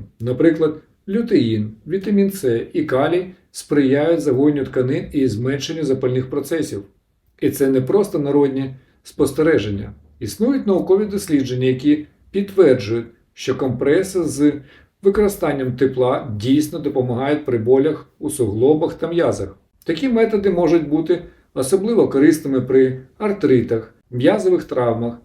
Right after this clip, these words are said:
або загальному дискомфорті. Давайте тепер розглянемо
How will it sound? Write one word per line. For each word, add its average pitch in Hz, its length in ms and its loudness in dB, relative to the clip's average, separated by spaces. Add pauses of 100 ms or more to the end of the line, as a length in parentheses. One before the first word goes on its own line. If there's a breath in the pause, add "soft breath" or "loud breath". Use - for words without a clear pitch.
(100)
або 147 280 4
загальному 165 500 0
дискомфорті. 151 720 -4 (380)
Давайте 151 380 4
тепер 151 320 0
розглянемо 160 720 -2